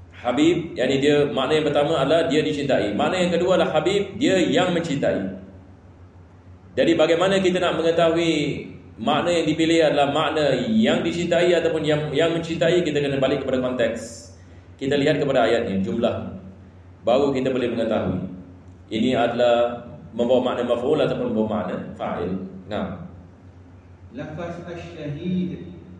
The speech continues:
Speaker 2: diucapkan pada orang yang berperang menjunjung tinggi agama Allah, dan orang ini disebut syahid dunia akhirat.
Speaker 1: Ini berdasarkan dengan hadis Nabi sallallahu alaihi wasallam. Ada orang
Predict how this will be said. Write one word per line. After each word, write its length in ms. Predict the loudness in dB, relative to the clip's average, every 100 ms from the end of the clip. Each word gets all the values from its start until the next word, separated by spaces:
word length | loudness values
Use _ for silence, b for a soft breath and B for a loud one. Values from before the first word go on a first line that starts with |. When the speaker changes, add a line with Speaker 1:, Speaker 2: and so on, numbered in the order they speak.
| -20 -20 -20 -20 -14
Speaker 2:
diucapkan 960 | -12 -10 -10 -8 -10 -10 -10 -10 -10 -12
pada 240 | -10 -10
orang 400 | -8 -8 -8 -8
yang 320 | -6 -6 -6
berperang 880 | -8 -10 -10 -6 -4 -6 -8 -10 -10
menjunjung 960 | -8 -6 -6 -4 -4 -4 -4 -4 -6 -6
tinggi 480 | -8 -6 -6 -6 -8 -10 -14 -16
agama 480 | -14 -10 -6 -4 -6
Allah, 360 | -6 -8 -8 -8 -12 -16 -18 -12
dan 240 | -10 -8 -6
orang 320 | -6 -6 -2
ini 400 | 2 2 2 -2
disebut 560 | -4 -6 -8 -10 -10
syahid 560 | -12 -12 -8 -6 -6 -10 -8
dunia 400 | -6 -4 -6 -6
akhirat. 480 | -10 -12 -12 -10 -4
Speaker 1:
Ini 240 | -2 2
berdasarkan 400 | 2 2 2 2
dengan 160 | 2 2
hadis 240 | 0 0
Nabi 160 | 0 0
sallallahu 320 | 2 2 2
alaihi 140 | 0
wasallam. 480 | 0 0 2 2 2
Ada 120 | 0 2
orang 160 | 2